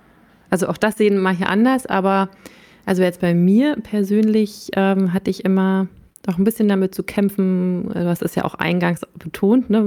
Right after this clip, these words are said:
die Wichtigkeit meiner Ausbildung. Ähm, ich jetzt nur Religionspädagogin oder Voll-, Volltheologin und das war immer auch ein Thema in meiner Lehrtätigkeit zehn Jahre an dem Gymnasium. Dass man jetzt nur Religion hat, äh, nicht irgendwie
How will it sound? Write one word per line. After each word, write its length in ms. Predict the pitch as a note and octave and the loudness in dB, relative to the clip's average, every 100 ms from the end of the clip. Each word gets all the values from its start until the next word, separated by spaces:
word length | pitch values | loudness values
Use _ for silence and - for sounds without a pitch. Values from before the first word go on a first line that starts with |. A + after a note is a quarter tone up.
| F#3 | -2
die 400 | F3 E3+ F3 E3+ | -4 -6 -4 -2
Wichtigkeit 400 | F3 F3 - E3 | -2 -4 -8 -6
meiner 200 | D#3 - | -2 -2
Ausbildung. 440 | G#3 C4+ C#4 D#4 - - - - - - - - | -2 0 0 0 -8 -20 -20 -20 -20 -20 -16 -4
Ähm, 420 | F3 E3+ F3 F3 E3 - - - _ - | -2 0 0 -2 -6 -18 -20 -20 _ -14
ich 80 | D#3 | -10
jetzt 120 | D3+ | -2
nur 100 | C4 | 2
Religionspädagogin 1400 | A#3+ A3 G3 F#3 - - - - - - F3+ F3 F3 E3+ | 2 2 0 -2 -6 -18 -14 -14 -10 -6 -4 -2 -2 -2
oder 180 | D3+ D3 | -4 -6
Voll-, 240 | - G3+ A3+ | -4 -6 -6
Volltheologin 760 | - A3 A#3 A3+ G#3+ G#3 G#3 | -4 -2 -2 -2 0 0 0
und 80 | G3+ | -2
das 160 | F#3 - | -6 -6
war 160 | F#3 | -4
immer 220 | - A#3 - | 0 0 0
auch 80 | |
ein 140 | F#3 F3+ | -4 -4
Thema 500 | G#3 A3 A#3+ C4+ A3+ | 0 2 2 0 0
in 80 | G#3+ | 0
meiner 260 | G#3+ G#3 | 0 0
Lehrtätigkeit 720 | G3+ G#3 - A3 G#3+ - G#3 | 0 -2 -4 -10 -10 -6 -6
zehn 140 | - G#3 | -2 0
Jahre 260 | G3+ G3 | 0 -2
an 100 | G3 | -2
dem 140 | G3 G3 | 0 0
Gymnasium. 540 | G3 F#3+ G3 G#3 A3 | -2 -2 -2 0 0
Dass 960 | A3+ - _ _ _ _ _ - - - | -2 -8 _ _ _ _ _ -20 -20 -8
man 100 | D#3+ | -6
jetzt 180 | D3+ - | -4 0
nur 140 | F#3 | 2
Religion 580 | G3 F#3 E3+ E3+ E3+ E3+ | 4 2 2 2 2 2
hat, 320 | E3 E3 - _ - - - - - - - - | 0 -2 -8 _ -20 -20 -20 -20 -20 -20 -18 -6
äh, 220 | D#3+ D#3 | -4 -2
nicht 320 | D3+ G3+ G3+ | 0 -2 -2
irgendwie 460 | D#3+ D#3+ D#3+ D#3+ | -4 -2 -2 -4